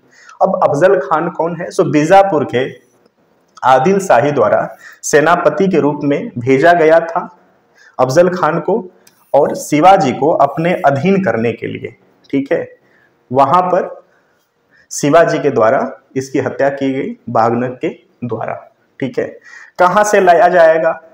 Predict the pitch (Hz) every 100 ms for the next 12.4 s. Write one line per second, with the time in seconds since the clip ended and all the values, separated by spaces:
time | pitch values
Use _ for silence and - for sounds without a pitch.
0 | _ _ _ - 151 143 160 170 - 165
1 | 170 - 139 151 170 202 220 147 147 240
2 | - 123 151 156 175 170 185 220 226 143
3 | 165 - 151 151 165 208 196 147 127 110
4 | 110 117 110 - _ _ _ _ _ _
5 | _ 120 139 139 156 175 196 190 - 151
6 | - 131 139 156 190 - 135 123 120 120
7 | 139 170 - 151 151 127 139 156 185 123
8 | 123 135 131 143 143 151 - _ _ 123
9 | 131 165 170 127 131 151 147 127 127 123
10 | - 180 180 113 - _ - 123 117 156
11 | - - _ - 208 226 226 120 120 120
12 | 120 120 151